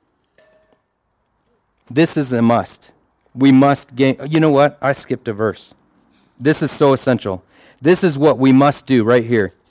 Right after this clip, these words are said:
Uh, just write it in your notes. You don't have to turn. Um, this is what we must gain the ability to do. Are you ready? So if you're taking notes, Hebrews five, chapter four,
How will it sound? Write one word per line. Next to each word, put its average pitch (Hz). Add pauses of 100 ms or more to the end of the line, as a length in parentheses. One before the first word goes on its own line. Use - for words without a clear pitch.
Uh, 123
just 147
write 151
it 180
in 175
your 170
notes. 143
You 135
don't 156
have 151
to 151
turn. 113 (460)
Um, 127
this 180
is 160
what 151
we 139
must 143
gain 151
the 139
ability 123
to 127
do. 110
Are 92
you 123
ready? 156 (580)
So 165
if 156
you're 160
taking 175
notes, 147
Hebrews 175
five, 151
chapter 156
four, 156